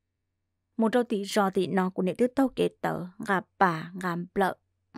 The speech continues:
gà ủa, cho không tàu tôi một khu tụ mộ cả tụ mộ đã khá là một chế. Lo tụ mộ chỉ cả, tụ cho chè, tụ mộ hay tìa, có cho tụ lên nó đồ cù nó, của nệ,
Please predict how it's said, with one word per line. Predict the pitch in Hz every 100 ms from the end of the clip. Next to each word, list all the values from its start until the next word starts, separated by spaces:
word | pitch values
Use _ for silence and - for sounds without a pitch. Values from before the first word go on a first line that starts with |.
| 196
gà | 202 180
ủa, | 170 - 156 160 - -
cho | - 185 -
không | 220 190 _
tàu | 180 165
tôi | 165 208
một | 175 -
khu | - 208
tụ | - 165
mộ | 175 -
cả | -
tụ | 233
mộ | 180 180
đã | - -
khá | 190
là | 208
một | 165 -
chế. | - 170 208 - _ _ _ _ _ _ _ _ _ _
Lo | 226 220
tụ | 233
mộ | 226 196
chỉ | - 196 _
cả, | - 185 - - -
tụ | 240 233
cho | 269 262 -
chè, | 190 170 160 -
tụ | 190
mộ | 196
hay | 180 180
tìa, | - 175 170 -
có | 190
cho | - 226
tụ | 226 208
lên | 185 185
nó | 175
đồ | 180 180
cù | - 180 175
nó, | 220 226
của | -
nệ, | 185 190